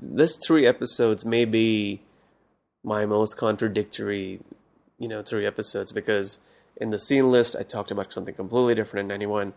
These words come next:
and then ninety-two, I reverted, and then ninety-three, I'm gonna revert again.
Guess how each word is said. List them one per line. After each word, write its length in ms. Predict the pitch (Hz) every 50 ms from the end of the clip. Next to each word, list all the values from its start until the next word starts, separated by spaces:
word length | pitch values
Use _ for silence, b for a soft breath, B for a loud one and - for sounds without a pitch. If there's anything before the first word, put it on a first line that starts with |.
| b b b b b
and 80 | -
then 80 | 104 101
ninety-two, 440 | 104 104 104 104 98 - - 127 113
I 40 | 107
reverted, 600 | 101 101 101 98 120 127 123 120 117 113 107 - b b b b b b b b
and 80 | - -
then 80 | 113 113
ninety-three, 380 | 113 117 120 113 - - 131
I'm 80 | 120 117
gonna 140 | 117 110 110
revert 380 | 104 107 101 104 117 113 110
again. 380 | 110 104 110 104 98 98 101